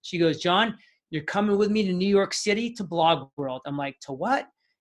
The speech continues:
And so what do I do? I go down to Blog World. I see you speak. I'm meeting Derek Halpern and Pat Flynn 'cause Jamie's introducing me to them 'cause she's speaking at that conference.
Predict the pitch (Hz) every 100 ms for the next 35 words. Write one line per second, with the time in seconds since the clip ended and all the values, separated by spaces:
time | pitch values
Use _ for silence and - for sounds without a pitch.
0 | _ 151 147 139 151 170 180 170 208 165
1 | 143 160 180 175 180 185 196 190 196 196
2 | 196 196 185 156 139 - 196 190 196 -
3 | - 202 202 202 165 147 160 180 190 175
4 | 190 185 - 175 190 190 190 185 160 -
5 | 185 - - 175 190 185 156 127 175 175
6 | 175 - 185 156 175 175 185 185 185 190
7 | 165 151 - 175 - 202 190 196 190 196
8 | - 190 190 - 208